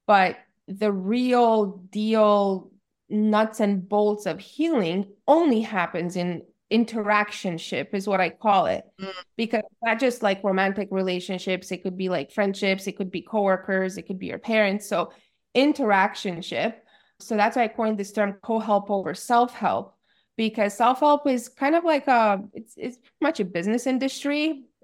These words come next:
Speaker 1: So if, I always said, like, with the pandemic, we were all locked in and we had all the books, all the things to read, all the webinars, all, all of the things. And nobody really got
Speaker 2: Any better?
Speaker 1: exponentially healed.
Speaker 2: <laughs>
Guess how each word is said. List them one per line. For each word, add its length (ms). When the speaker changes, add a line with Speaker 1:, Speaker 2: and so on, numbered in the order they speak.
Speaker 1:
So 300
if, 320
I 280
always 320
said, 200
like, 340
with 180
the 80
pandemic, 580
we 140
were 180
all 140
locked 400
in 400
and 360
we 80
had 160
all 140
the 100
books, 520
all 240
the 340
things 280
to 160
read, 340
all 160
the 140
webinars, 600
all, 300
all 240
of 100
the 80
things. 460
And 160
nobody 500
really 280
got 380
Speaker 2:
Any 220
better? 160
Speaker 1:
exponentially 800
healed. 480
Speaker 2:
<laughs> 60